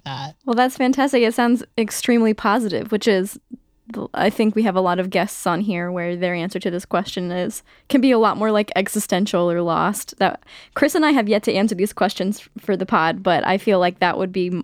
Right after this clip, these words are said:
Speaker 2: like, mine. So it's, like, really great to hear a positive answer,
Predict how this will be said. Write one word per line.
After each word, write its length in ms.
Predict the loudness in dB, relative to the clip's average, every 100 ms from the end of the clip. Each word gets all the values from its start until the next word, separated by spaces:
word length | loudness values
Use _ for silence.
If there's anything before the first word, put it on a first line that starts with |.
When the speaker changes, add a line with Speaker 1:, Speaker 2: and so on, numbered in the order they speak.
| -2
Speaker 2:
like, 260 | -2 -2 0
mine. 440 | 0 2 0 -4 -8 -20 -10
So 200 | 0 2
it's, 180 | 2 2
like, 340 | 0 0 -6 -6
really 240 | 2 2 4
great 240 | 2 0
to 80 | -2
hear 240 | 0 2
a 100 | 0
positive 680 | -2 0 0 0 -2 -4 -4
answer, 720 | -2 -2 0 2 2 2 0